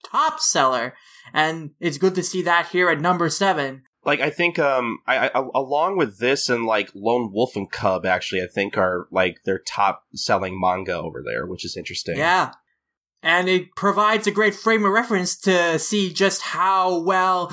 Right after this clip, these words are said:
Speaker 1: these other titles must have done, such as One Punch Man coming in at number six here.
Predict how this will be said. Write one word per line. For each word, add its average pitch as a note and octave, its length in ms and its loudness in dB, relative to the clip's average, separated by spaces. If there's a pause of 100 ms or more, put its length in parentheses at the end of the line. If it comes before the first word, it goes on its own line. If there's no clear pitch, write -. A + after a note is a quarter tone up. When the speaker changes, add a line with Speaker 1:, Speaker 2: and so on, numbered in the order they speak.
(140)
Speaker 1:
these F#3+ 300 0
other B3+ 260 2
titles F3+ 560 0
must A3+ 540 0
have D#3+ 160 0
done, B2+ 400 2 (200)
such G3+ 220 0
as F#3+ 180 0
One A#3 480 0
Punch D4+ 380 0
Man G#3 300 2
coming A3 260 0
in A3+ 120 2
at A#3+ 80 2
number B3 240 2
six E4 440 0
here. D3 440 0